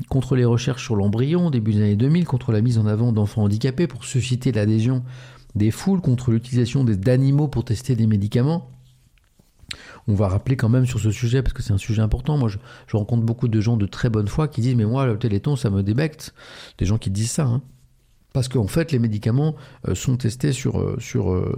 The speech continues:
sur, euh, sur des animaux. Deux choses là-dessus. Sur ce sujet, il y a eu beaucoup de fake news, voilà. Euh, pas que des fake news, mais il y a eu beaucoup de fake news sur de très mauvais traitements, euh, infligés à des animaux.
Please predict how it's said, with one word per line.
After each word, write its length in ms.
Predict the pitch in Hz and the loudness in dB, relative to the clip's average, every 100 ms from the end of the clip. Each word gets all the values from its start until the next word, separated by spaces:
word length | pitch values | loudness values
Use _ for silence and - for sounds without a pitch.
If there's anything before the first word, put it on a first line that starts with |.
| - | -8
sur, 360 | - 113 95 | -6 -4 -2
euh, 140 | 95 92 98 - _ - - - | -2 -4 -6 -10 _ -20 -20 -6
sur 140 | 123 | -2
des 160 | 117 113 | 2 2
animaux. 340 | 117 107 - - | 4 2 0 -2
Deux 140 | 117 151 | 0 2
choses 240 | - 156 | 2 0
là-dessus. 340 | 127 120 - - - - _ _ _ _ _ _ _ - | 0 -4 -10 -18 -20 -20 _ _ _ _ _ _ _ -6
Sur 180 | 147 | -4
ce 140 | - 180 | -2 -2
sujet, 480 | - 135 139 170 - - _ 117 | 2 2 2 -2 -6 -20 _ 0
il 80 | |
y 20 | 117 | 2
a 40 | |
eu 60 | 117 | 2
beaucoup 300 | 147 - 175 | 0 -2 0
de 120 | 123 | 0
fake 340 | - 139 - | 0 -2 0
news, 240 | 117 127 170 160 117 | 0 2 0 -4 -2
voilà. 240 | 104 127 - - - - - | -2 -2 -8 -20 -20 -10 -2
Euh, 560 | 98 95 95 92 98 - - - - - - | 0 0 0 0 -4 -8 -14 -12 -12 -14 -2
pas 120 | 190 | -2
que 180 | 185 202 | 0 -2
des 120 | 147 | -2
fake 260 | 123 123 123 | -2 -4 -2
news, 80 | 90 95 | -2 0
mais 60 | |
il 20 | |
y 20 | 98 | 2
a 20 | |
eu 40 | |
beaucoup 240 | 135 - 160 | 0 0 -2
de 60 | |
fake 200 | 127 127 | -2 -2
news 180 | 135 170 | 0 0
sur 240 | - 135 | -2 -2
de 120 | 107 92 | -2 -2
très 280 | - 180 | -2 0
mauvais 280 | 165 127 120 | 2 2 0
traitements, 540 | - 117 - 123 120 92 | -2 -4 0 2 2 0
euh, 40 | - | 0
infligés 400 | 95 - 101 113 | -4 -4 -4 -2
à 60 | |
des 180 | 101 101 | -2 -2
animaux. 400 | 98 101 127 | 0 0 0